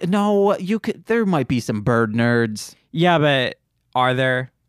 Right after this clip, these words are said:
Speaker 2: I, I'm just giving speci-, they should give it something ve-, like, there might be some bird nerds, but
Speaker 1: Well, I think, no, no, no,
Speaker 2: give me,
Speaker 1: because
Speaker 2: like, very
Speaker 1: this
Speaker 2: specific scientific name, like, so that even ever, so someone might be like,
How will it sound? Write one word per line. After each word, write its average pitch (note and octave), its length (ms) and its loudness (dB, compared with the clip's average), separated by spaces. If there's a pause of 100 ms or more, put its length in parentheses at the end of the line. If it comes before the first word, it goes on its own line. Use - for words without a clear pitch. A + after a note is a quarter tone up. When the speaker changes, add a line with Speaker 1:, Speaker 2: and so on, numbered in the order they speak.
Speaker 2:
I, A3+ 200 2
I'm G#3+ 220 0
just F#3+ 160 0
giving D#3 240 0
speci-, A#2+ 340 -6
they E3 120 0
should F3+ 180 -2
give F#3+ 140 2
it D#3+ 120 -2
something D#3 380 -2 (300)
ve-, D#3+ 400 0
like, E3+ 500 0
there F#3 140 2
might F3+ 200 0
be E3+ 100 0
some D#3 260 -2
bird C#3 300 2
nerds, D3+ 520 0
but B2+ 1000 0
Speaker 1:
Well, F#3+ 180 2
I E3+ 120 2
think, G#3 340 -2
no, F3 140 2
no, F#3 80 2
no, - 120 2
Speaker 2:
give D#3 120 0
me, D#3 60 2
Speaker 1:
because B2+ 200 0
Speaker 2:
like, C#3 220 -4
very C#3 280 2
Speaker 1:
this C#3+ 100 -2
Speaker 2:
specific C3 460 -4
scientific A#2+ 580 -4
name, A2+ 400 -6
like, A#2 280 -8 (300)
so F3+ 240 -2
that C#3 140 -2
even C#3+ 720 -2 (100)
ever, B2+ 380 -4 (120)
so E3 300 2
someone E3+ 300 2
might D#3+ 160 0
be D3+ 60 0
like, C#3+ 260 0